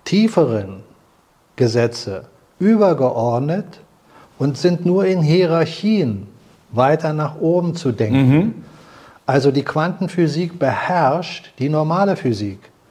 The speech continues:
Speaker 1: Die normale Physik beherrscht nicht die Quantenphysik.
Speaker 2: Die steht drüber, die Quantenphysik, ja?
Speaker 1: Ja,
Speaker 2: Mhm.
Speaker 1: obwohl du ins Kleinere gehst,
Speaker 2: Mhm.
Speaker 1: steht das Kleinere in
Speaker 2: Mhm.
Speaker 1: dem Fall über dem Größeren,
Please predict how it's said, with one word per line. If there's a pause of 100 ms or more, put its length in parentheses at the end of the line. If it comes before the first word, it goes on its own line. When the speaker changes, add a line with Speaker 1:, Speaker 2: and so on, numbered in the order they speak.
(460)
Speaker 1:
Die
normale
Physik
beherrscht
nicht
die
Quantenphysik. (1080)
Speaker 2:
Die
steht
drüber,
die
Quantenphysik,
ja?
Speaker 1:
Ja,
Speaker 2:
Mhm.
Speaker 1:
obwohl
du
ins
Kleinere
gehst,
Speaker 2:
Mhm.
Speaker 1:
steht
das
Kleinere
in
Speaker 2:
Mhm.
Speaker 1:
dem
Fall
über
dem
Größeren,